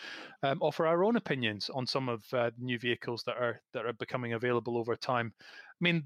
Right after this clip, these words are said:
these are, represent a considerable expense. So it's not a decision that you want to take lightly or rush into. And if we can offer any help or advice to any drivers,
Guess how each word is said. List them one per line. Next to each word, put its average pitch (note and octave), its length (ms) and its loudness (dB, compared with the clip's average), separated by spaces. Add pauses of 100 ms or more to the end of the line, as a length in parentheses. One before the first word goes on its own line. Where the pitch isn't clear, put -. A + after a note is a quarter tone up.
(120)
these F#3+ 180 4
are, C3+ 460 4
represent C#3 420 0
a A#2 180 2
considerable B2+ 600 -2 (180)
expense. - 680 -2 (420)
So C3+ 460 2 (160)
it's - 240 0
not D#3+ 220 2
a C3+ 80 0
decision C3+ 400 -4
that B2+ 80 -6
you B2 120 -6
want B2+ 160 -6
to - 80 -16
take B2 240 -4
lightly B2+ 480 2
or A#2 100 -4
rush A#2+ 280 0
into. A#2 560 0
And A2 180 -4 (440)
if - 160 -2
we E3+ 120 4
can B2 280 -4 (100)
offer B2 480 0
any A#2+ 520 2
help C3 340 -2 (120)
or A#2+ 340 2
advice B2+ 600 -2 (260)
to B2 160 -2
any A#2+ 220 0
drivers, B2 680 0